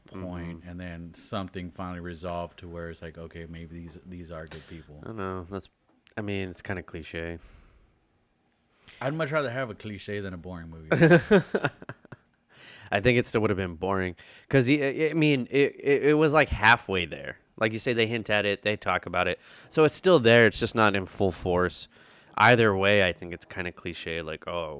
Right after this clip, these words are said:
Speaker 2: we don't really like each other, blah, blah, blah,
Speaker 1: Yeah,
Speaker 2: and, like,
Speaker 1: yeah.
Speaker 2: now we're stuck together because
Speaker 1: "Now
Speaker 2: of
Speaker 1: we're
Speaker 2: circumstan-"
Speaker 1: friends because you helped
Speaker 2: Yeah.
Speaker 1: save my pregnant
Speaker 2: Yeah,
Speaker 1: wife."
Speaker 2: "We're stuck together because of circumstances beyond our control. We survived together, and now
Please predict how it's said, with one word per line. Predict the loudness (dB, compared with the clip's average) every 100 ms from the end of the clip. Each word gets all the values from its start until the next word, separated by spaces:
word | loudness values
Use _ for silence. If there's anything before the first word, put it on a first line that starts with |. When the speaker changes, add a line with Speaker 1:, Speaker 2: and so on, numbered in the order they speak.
| -12
Speaker 2:
we | -10
don't | -8 -10 -12
really | -10 -10 -8
like | -8 -8 -10
each | -16 -12
other, | -12 -10 -10 -12
blah, | -14 -14
blah, | -14 -18
blah, | -12 -10 -10 -12 -14 -12
Speaker 1:
Yeah, | -10 -12
Speaker 2:
and, | -14
like, | -20 -20 -16
Speaker 1:
yeah. |
Speaker 2:
now | -10 -8 -6
we're | -6
stuck | -8 -8 -8 -8
together | -12 -8 -8 -8
because | -10 -12 -10 -8
Speaker 1:
"Now | -8
Speaker 2:
of | -8
Speaker 1:
we're | -8
Speaker 2:
circumstan-" | -8 -10 -10 -10
Speaker 1:
friends | -10 -10 -14
because | -14 -12 -10 -10 -10
you | -12
helped | -10 -10 -10
Speaker 2:
Yeah. | -10
Speaker 1:
save | -10 -8 -10 -10
my | -12
pregnant | -14 -16 -14 -6
Speaker 2:
Yeah, | -4 -2 -2 -4
Speaker 1:
wife." | -6 -12 -8
Speaker 2:
"We're | -8
stuck | -4 -4 -4
together | -4 -4 -2 -6
because | -8 -8
of | -10
circumstances | -10 -10 -10 -16 -12 -12 -12 -16
beyond | -12 -10 -10
our |
control. | -12 -16 -12 -8 -6 -6 -8
We | -8 -8
survived | -6 -8 -4 -4 -4
together, | -8 -10 -8 -6
and | -8
now | -8 -8 -8 -8